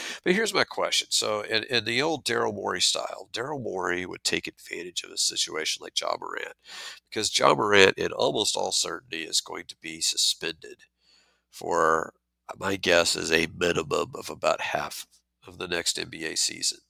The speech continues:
So let's, let's say Memphis were to come to you and say, "We'll give you Ja Morant for Jalen Green, straight up."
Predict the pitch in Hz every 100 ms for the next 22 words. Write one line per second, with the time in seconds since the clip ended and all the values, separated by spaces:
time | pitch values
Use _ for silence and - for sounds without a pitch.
0 | _ _ _ - - - - - _ _
1 | - - - 147 - - 190 - - 156
2 | 147 127 113 101 - 107 - 101 - 101
3 | 90 - 98 90 92 92 87 - 90 87
4 | 82 80 _ _ _ _ _ - - -
5 | _ _ _ _ - - 190 185 185 156
6 | 135 120 113 107 95 _ - - 113 117
7 | 104 98 98 104 104 - _ _ _ _
8 | _ - - 90 101 95 90 82 82 82
9 | 80 _ _ _ _ - - 82 - -